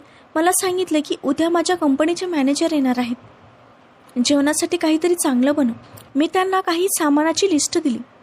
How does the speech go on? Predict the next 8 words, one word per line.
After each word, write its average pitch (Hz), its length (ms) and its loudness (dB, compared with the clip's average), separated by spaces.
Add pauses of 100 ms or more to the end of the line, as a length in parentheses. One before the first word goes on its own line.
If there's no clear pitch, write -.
(400)
त्यांनी 302 280 4
लगेच 294 260 2 (100)
जाऊन 349 220 0 (340)
सामान 370 480 2
घेऊन 311 280 2
आले. 247 140 0 (760)
दुसऱ्या 277 360 2
दिवशी 339 300 0